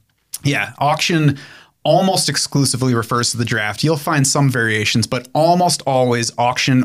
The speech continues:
or salary cap, as many people call it at this point, refers to the draft that starts that league's season. Now, the big difference between an auction draft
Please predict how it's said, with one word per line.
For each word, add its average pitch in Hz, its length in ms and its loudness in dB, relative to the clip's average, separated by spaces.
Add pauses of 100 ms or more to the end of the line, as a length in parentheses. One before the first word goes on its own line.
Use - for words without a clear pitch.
or 160 260 2
salary 143 460 2
cap, 120 360 -4
as 113 140 -2
many 113 180 0
people 117 220 -2
call 120 280 2
it 117 100 -4 (320)
at 127 300 -6
this 123 160 -2
point, 120 400 -2 (240)
refers 190 400 2
to 202 100 -2
the 160 100 2
draft 131 520 0
that 120 180 -2
starts - 520 -2
that 117 380 -2
league's 113 320 -2
season. 107 560 -2 (300)
Now, 131 520 0 (380)
the 131 280 0
big 147 420 -2
difference 160 360 -2
between 143 260 -2
an 123 140 0
auction 143 360 0
draft 117 560 -2